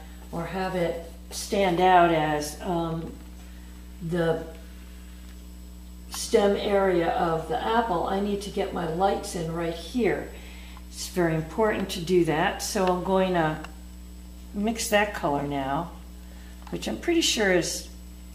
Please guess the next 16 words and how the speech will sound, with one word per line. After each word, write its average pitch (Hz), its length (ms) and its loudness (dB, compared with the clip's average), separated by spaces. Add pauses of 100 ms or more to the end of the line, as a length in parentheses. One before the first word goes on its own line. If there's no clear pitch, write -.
(1400)
really 226 360 6
simple 180 880 6 (1400)
combination 175 920 2 (100)
of 156 640 -2
the 151 400 -2 (3000)
nickel - 300 6
yellow 156 440 6
and 160 160 0
a 160 60 2
little 185 200 2
bit 170 120 2
of 147 100 -2
white 165 360 2
to - 100 -10
cool 185 380 -2
it. - 260 -2